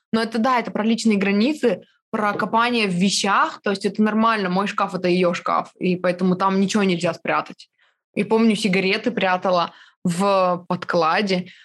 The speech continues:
потому что залезть в мою сумку в поисках там чего-нибудь, расчёски, вообще на изи. Вот, а про нету личного, ну, типа, н-, чуждо, короче, приватность в ванной или в спальне.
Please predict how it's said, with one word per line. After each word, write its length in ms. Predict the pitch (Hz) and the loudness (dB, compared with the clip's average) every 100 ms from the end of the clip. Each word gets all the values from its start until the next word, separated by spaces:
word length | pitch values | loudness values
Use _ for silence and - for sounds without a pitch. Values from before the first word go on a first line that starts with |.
| _ | _
потому 340 | 190 190 185 180 | -4 0 2 0
что 340 | - 185 175 | 0 0 2
залезть 580 | 170 175 170 185 208 - | 2 0 2 0 -2 -4
в 260 | 175 165 170 | -4 -2 0
мою 300 | 170 165 165 | 2 2 0
сумку 400 | - 185 202 165 | 0 0 0 -4
в 100 | - | 0
поисках 440 | 175 180 - - | 0 0 -4 -6
там 200 | 151 143 | -4 -4
чего-нибудь, 380 | - 165 156 165 | -4 -4 -4 -4
расчёски, 600 | 165 - 160 226 - - | -6 -2 -2 -2 -4 -8
вообще 280 | 156 165 - | -6 -6 -4
на 80 | 165 | -4
изи. 500 | - 165 165 170 180 _ _ _ _ _ _ | -4 -4 -2 -4 -8 _ _ _ _ _ _
Вот, 360 | 196 202 202 202 | 0 2 0 0
а 340 | - 185 185 | 0 2 2
про 300 | 180 202 190 190 180 - | 0 0 0 0 -2 0
нету 720 | 196 202 202 208 214 180 175 | 2 4 2 2 2 2 2
личного, 1160 | 175 180 185 - 185 175 160 160 156 156 156 - | 2 0 0 0 0 2 2 2 2 2 0 0
ну, 300 | 180 180 170 | 2 4 2
типа, 240 | 156 175 180 | -2 -4 0
н-, 280 | 175 175 - _ - | 0 0 -4 _ -6
чуждо, 500 | - 233 240 214 190 | 0 4 4 2 0
короче, 400 | 190 185 185 196 | 0 0 0 -2
приватность 800 | 190 190 180 185 202 214 196 - | 0 0 2 0 -2 -4 -6 -4
в 120 | 175 | -2
ванной 440 | 180 190 233 202 | 0 2 0 0
или 100 | 180 | 0
в 60 | 175 | -2
спальне. 600 | - 185 214 285 226 - | -4 -2 0 0 -4 -6